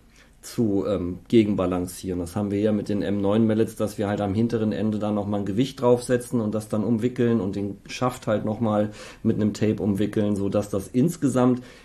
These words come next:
mehr zu einer natürlichen Erweiterung des Körpers und des Arms und der Hand wird, anstatt dass man immer das Gefühl hat, da irgendwie sowas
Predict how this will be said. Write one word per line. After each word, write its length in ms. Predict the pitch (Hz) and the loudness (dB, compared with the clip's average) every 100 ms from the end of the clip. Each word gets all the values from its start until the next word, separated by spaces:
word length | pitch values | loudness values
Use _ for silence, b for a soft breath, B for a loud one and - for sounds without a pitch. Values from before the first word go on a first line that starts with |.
| B _ | B _
mehr 580 | 107 110 117 127 147 160 | 0 4 6 4 2 -2
zu 180 | - | 0
einer 320 | 127 123 117 - | 2 2 0 -2
natürlichen 720 | 110 113 110 - 143 143 131 | -2 -2 -2 0 2 2 0
Erweiterung 680 | 101 113 107 123 139 123 120 | 0 0 0 0 0 0 0
des 180 | 110 - | -2 -4
Körpers 460 | - 131 139 139 | -2 0 0 -4
und 160 | 117 110 | -2 -4
des 140 | 107 | -4
Arms 340 | - 110 127 127 | -2 0 0 0
und 160 | 110 | -4
der 180 | 107 92 | -2 0
Hand 260 | 123 208 147 | 2 2 0
wird, 360 | 101 160 - | 0 0 0
anstatt 400 | 107 110 - 120 | -4 -4 -2 -2
dass 120 | 120 - | -2 -2
man 140 | 110 | 2
immer 160 | 123 117 | 2 2
das 220 | 117 - | 0 -2
Gefühl 340 | 113 - 123 | -6 -2 0
hat, 160 | 120 120 | 0 0
da 140 | 117 | 0
irgendwie 240 | 110 117 117 | 0 0 0
sowas 440 | 113 117 113 | 0 0 -2